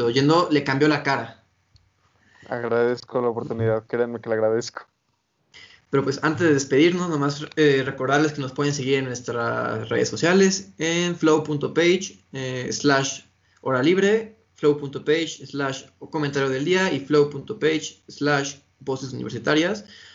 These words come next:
Speaker 1: donde podrán escuchar los programas anteriores, podrán seguir nuestras redes sociales, ver comentarios, eh, que han hecho en la, en la página,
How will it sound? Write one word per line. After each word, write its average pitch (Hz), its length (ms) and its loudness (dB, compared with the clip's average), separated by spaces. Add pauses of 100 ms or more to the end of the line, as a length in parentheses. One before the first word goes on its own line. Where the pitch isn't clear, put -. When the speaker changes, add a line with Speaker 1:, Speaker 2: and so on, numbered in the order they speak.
(120)
Speaker 1:
donde 175 240 0
podrán 139 180 0
escuchar 135 320 -4
los 127 140 -6
programas 120 320 -4
anteriores, 165 540 0
podrán 135 220 -4
seguir 127 200 -6
nuestras 120 180 -12
redes 120 220 -6
sociales, 156 600 2
ver 135 180 0
comentarios, 117 600 -6 (140)
eh, 120 420 -6
que 127 80 -2
han 120 80 -2
hecho 117 200 -6
en 120 60 -6
la, 110 100 -4
en 98 260 -10
la - 120 -6
página, 165 560 -2